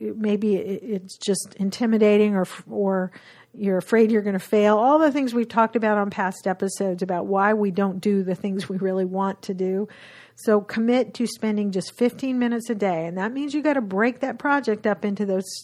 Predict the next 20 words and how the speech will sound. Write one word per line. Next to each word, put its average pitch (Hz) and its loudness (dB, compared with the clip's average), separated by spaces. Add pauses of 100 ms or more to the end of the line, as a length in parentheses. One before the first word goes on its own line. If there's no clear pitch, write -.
(180)
tiny 247 -2 (420)
bite-sized 233 0
pieces 220 -2
that 196 -6
can 208 -4
be 202 -2
done 214 0
in 190 -4
fifteen 180 -6
minutes, 165 -8 (380)
but 185 -4 (360)
schedule 240 2
that 226 2
time. - -8 (440)
Another 220 4
way 247 4
to 220 4
do 208 2
it 214 2
is, 208 0